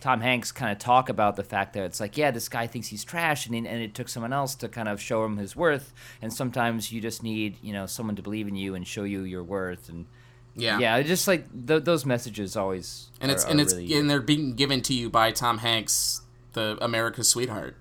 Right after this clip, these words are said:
Speaker 2: So, yeah,
Speaker 1: Yeah.
Speaker 2: it's always, it's always a nice element.
Speaker 1: Exactly.
Speaker 2: And then we, we love Tim Allen, Michigan guy, but just the
Speaker 1: Mm-hmm.
Speaker 2: inner voice bits with his, with his little buttons and how each one of his, his buttons guided him to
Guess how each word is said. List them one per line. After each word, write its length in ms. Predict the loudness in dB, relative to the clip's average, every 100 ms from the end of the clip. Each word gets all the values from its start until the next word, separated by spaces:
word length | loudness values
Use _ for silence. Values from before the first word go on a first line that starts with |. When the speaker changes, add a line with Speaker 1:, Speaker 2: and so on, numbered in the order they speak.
| -12
Speaker 2:
So, 560 | -4 0 0 0 -2 -6 -12
yeah, 180 | -4 0
Speaker 1:
Yeah. 100 | 2
Speaker 2:
it's 100 | 2
always, 320 | 2 0 0 -2
it's 160 | 0 2
always 220 | 2 0
a 40 |
nice 120 | 2 4
element. 260 | 4 0
Speaker 1:
Exactly. 220 | -6 -8 0
Speaker 2:
And 80 | 2
then 240 | 4 2
we, 120 | 0 2
we 140 | 2
love 320 | 4 2 0 -12 -4
Tim 180 | 0 2
Allen, 380 | 2 2 0
Michigan 420 | 0 -2 -2 -4 0
guy, 500 | 4 4 4 0 -4 -8
but 240 | -2 -2 -4 -16 -14 -4
just 200 | -2 0
the 80 |
Speaker 1:
Mm-hmm. 80 | 0
Speaker 2:
inner 200 | 2 2
voice 380 | 2 0 2 2
bits 500 | 4 2 4 2 0
with 140 | -4
his, 320 | -2 0 0 -2 -6
with 120 | -4
his 120 | -2
little 160 | -2 2
buttons 420 | 2 2 0 -2
and 120 | -2
how 200 | 0 0
each 240 | 0 -2 -2
one 160 | 0
of 80 | 0
his, 240 | -2 -2 -2
his 160 | -4 -2
buttons 420 | -2 -2 -4 -4
guided 440 | 2 4 4 0
him 280 | -4 -4 -4 -4
to 400 | -2 -2 -4